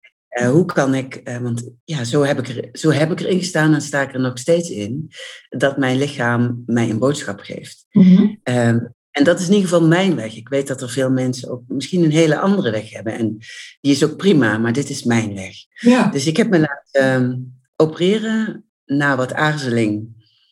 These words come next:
Speaker 1: en een second opinion ook laten bestralen.
Speaker 2: Mhm.
Speaker 1: Eh, en ben aan de slag gegaan met wat mijn lijf mij te zeggen had.
Speaker 2: Mhm.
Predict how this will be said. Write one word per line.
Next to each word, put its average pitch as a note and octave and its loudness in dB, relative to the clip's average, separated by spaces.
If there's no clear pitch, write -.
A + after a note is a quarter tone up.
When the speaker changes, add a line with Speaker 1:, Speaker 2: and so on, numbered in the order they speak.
Speaker 1:
en D3 2
een C3 0
second C3+ -6
opinion C3 2
ook - 0
laten B2 -2
bestralen. F#3 -6
Speaker 2:
Mhm. D#3 4
Speaker 1:
Eh, C#3 0
en F3+ 4
ben E3 0
aan D3 -2
de C#3 -2
slag C3+ -2
gegaan A#2 0
met A#2+ -2
wat B2+ -2
mijn A2+ -2
lijf A2 -6
mij G#2+ -6
te A2 -14
zeggen C3 -6
had. G#2 -16
Speaker 2:
Mhm. G3 8